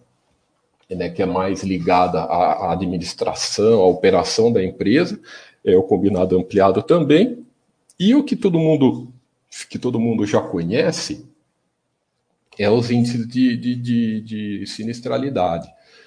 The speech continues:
É, o que que significa isso? Quanto mais sinistro pra empresa, entre aspas, pior. Então, quanto menos sinistro pra empresa, melhor. Por que sinistro? Porque sinistro, por exemplo,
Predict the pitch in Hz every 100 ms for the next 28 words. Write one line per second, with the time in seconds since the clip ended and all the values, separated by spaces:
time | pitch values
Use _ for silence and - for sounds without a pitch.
0 | _ _ - 95 - 127 - 123 120 110
1 | 117 - 104 90 - - 160 190 208 -
2 | - 185 131 123 135 175 - - - 113
3 | 101 92 - 113 165 202 98 76 - _
4 | _ _ _ _ _ _ _ _ 101 92
5 | 113 117 95 - - - - 95 90 101
6 | 85 - 110 127 123 120 107 117 156 170
7 | - 120 98 101 - - 165 156 143 170
8 | 214 160 151 151 - 101 92 76 - -
9 | - 151 165 131 147 - 233 240 233 101
10 | 92 80